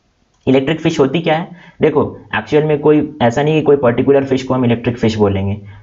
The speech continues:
जो भी fish capable है electric shocks produce करने के लिए, उसे हम electric fish कह सकते हैं, ठीक है? तो लोगों को पता था कि कुछ fishes हैं जो कि electric shock produce कर सकती है।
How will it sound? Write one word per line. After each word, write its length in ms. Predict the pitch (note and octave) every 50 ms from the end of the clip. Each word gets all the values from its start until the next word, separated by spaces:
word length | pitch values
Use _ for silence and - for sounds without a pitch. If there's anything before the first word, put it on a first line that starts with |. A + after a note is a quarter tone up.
| _
जो 220 | G#2+ A2+ D3+ E3 D#3
भी 300 | E3 G#3 G#3+ - - - -
fish 260 | D3+ C3+ - - -
capable 420 | - B2 A2+ - C#3 C3+ D3 D3 C3+
है 160 | C3 C#3+ C#3
electric 560 | - B2+ A#2+ A#2+ - - - C3+ - - - -
shocks 340 | - - B2+ C3 C3 - -
produce 420 | - B2+ A2+ A2 A#2 B2+ C3 -
करने 260 | - A#2 G#2+ G#2+ G#2
के 160 | F#2 G2+ G2+
लिए, 160 | F#2+ G2 B2 D#3
उसे 240 | - C3 B2 C3+
हम 160 | C3 C3+ G#2+ G#2+
electric 360 | A#2 A2 G#2+ - A#2+ A#2 -
fish 180 | - G#2 -
कह 160 | - - G2+ G2+
सकते 300 | - G#2+ G2+ - - -
हैं, 120 | - - - _ _ _ _ _ _ _ _ -
ठीक 140 | D#3 E3
है? 120 | G3 A3 - - - _ - - _ _
तो 160 | A#2+ A#2+ - C3+
लोगों 280 | C3+ C#3 C#3+ D#3 F3+ F3+
को 120 | F3+ F3+
पता 260 | - D3+ C3+ D#3 D#3+
था 120 | - D#3+ D#3
कि 140 | D#3+ D#3
कुछ 220 | D3+ - E3+ - -
fishes 360 | - C#3+ C#3+ - D#3+ C#3+ B2
हैं 240 | C3 D3 E3+ D#3 A#2+
जो 140 | A#2+ C3 A2+
कि 100 | - C#3+
electric 420 | C3+ B2+ B2 A#2 - C3+ C#3+ C#3
shock 280 | - - C3 C#3 C3+ -
produce 380 | C3+ B2 A#2+ B2 C3+ D3+ -
कर 160 | - - B2
सकती 400 | A#2+ - - A2 - - - G#2
है। 180 | G#2 G#2+ G#2+ -